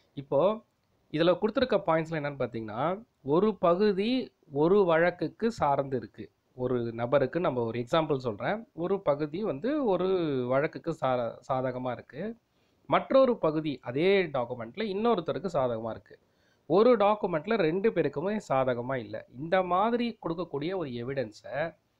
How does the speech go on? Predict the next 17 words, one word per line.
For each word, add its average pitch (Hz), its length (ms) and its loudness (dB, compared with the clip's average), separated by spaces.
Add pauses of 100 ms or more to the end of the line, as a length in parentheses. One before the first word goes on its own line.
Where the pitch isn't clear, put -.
(140)
எந்த 214 280 0
மாதிரி 196 280 2
ஹேண்டில் 147 360 0
பண்றதுன்றது 120 440 -2
தான் 190 140 0
இந்த 185 160 -4
நைன்டி 127 340 -6
செவன். 101 140 -12
So, 120 160 -4
அதனால 160 240 0
தான் 202 200 0
இந்த 147 40 0
evidence 190 460 0
as 165 260 -2
to 190 100 -4 (800)
one 180 300 2
of 233 180 4